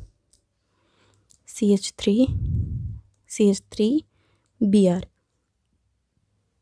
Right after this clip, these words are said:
नेक्स्ट है एक कार्बन जिस पे दो सीएच थ्री अटैच्ड हैं और एक हाइड्रोजन है and बीआर। तो जब बीआर रिमूव होगा,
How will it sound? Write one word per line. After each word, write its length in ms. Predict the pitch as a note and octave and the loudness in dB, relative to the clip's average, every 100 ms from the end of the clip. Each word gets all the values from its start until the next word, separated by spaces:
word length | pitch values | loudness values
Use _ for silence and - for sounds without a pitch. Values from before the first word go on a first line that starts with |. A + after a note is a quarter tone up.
| _ _ _ _ _ _ _ - | _ _ _ _ _ _ _ 2
नेक्स्ट 380 | A3 A#3 - - | 2 2 -2 -6
है 160 | C4+ E4+ _ _ _ _ _ _ _ _ _ _ _ _ | -6 -6 _ _ _ _ _ _ _ _ _ _ _ _
एक 200 | A3+ A3 G#3+ | 0 0 -2
कार्बन 420 | G3 F#3+ A3+ D#4+ _ _ - - _ _ | 0 0 2 0 _ _ -20 -20 _ _
जिस 180 | A3+ A3 | 0 0
पे 180 | - A#3 | -2 -2
दो 320 | G3 G#3+ A#3 | 0 2 2
सीएच 380 | C4 B3+ B3 B3 | 0 2 0 0
थ्री 140 | - B3 | 2 2
अटैच्ड 480 | A#3 G#3 G#3 G3 - | 2 0 -2 -2 -4
हैं 260 | G#3 A#3 C#4+ - | -2 0 -2 0
और 140 | A3 B3 | 2 4
एक 280 | A3+ A3+ - | 4 2 -2
हाइड्रोजन 600 | G#3 G3 G3 G3 A3+ A3+ | -2 2 4 4 4 4
है 180 | B3+ B3 | 2 2
and 100 | G3+ | 2
बीआर। 340 | F#3+ F#3 G3+ _ _ - - - - - | 2 0 -2 _ _ -20 -20 -20 -14 -2
तो 60 | |
जब 180 | C4+ C4 | 0 2
बीआर 300 | A3 G#3+ A#3 | 4 4 4
रिमूव 360 | B3 B3 C4 B3+ | 6 6 6 4
होगा, 360 | A3 G3 G#3 | 2 2 -2